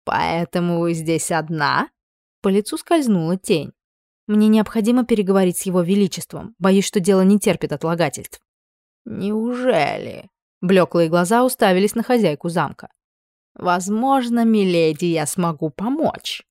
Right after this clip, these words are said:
«Я полагаю, что его величеству лучше всё узнать от меня лично». Она потянулась к двери, но маг остановил её. «Его величества здесь нет». «Да?» От досады Анна прикусила губу. «И где же он?»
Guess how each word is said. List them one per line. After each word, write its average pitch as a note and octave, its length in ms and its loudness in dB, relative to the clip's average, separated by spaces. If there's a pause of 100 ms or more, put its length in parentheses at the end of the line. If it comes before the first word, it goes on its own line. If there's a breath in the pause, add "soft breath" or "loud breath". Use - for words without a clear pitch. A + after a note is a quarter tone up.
(380)
«Я F3+ 220 -4
полагаю, F#3 460 -2
что - 160 -6
его F3+ 140 0
величеству G3+ 540 -2
лучше A3 260 0
всё G3 220 -2
узнать F3+ 320 0
от F3+ 100 -4
меня F#3+ 240 2
лично». - 460 -2 (260)
Она F3+ 220 -2
потянулась D#3+ 480 -6
к D3+ 80 -12
двери, G3 260 0
но B3 140 2
маг B3+ 200 0
остановил A3+ 560 0
её. C#3 180 -4 (800)
«Его B3 480 0
величества E3 920 0
здесь D3+ 420 -4
нет». - 460 -10 (580)
«Да?» E3+ 420 -2 (280)
От F3 180 -4
досады A3+ 460 0
Анна F3 240 0
прикусила F3 500 -4
губу. E3 420 -2 (380)
«И F#3+ 80 -2
где F#3+ 280 4
же D#3 120 -4
он?» D3+ 180 -6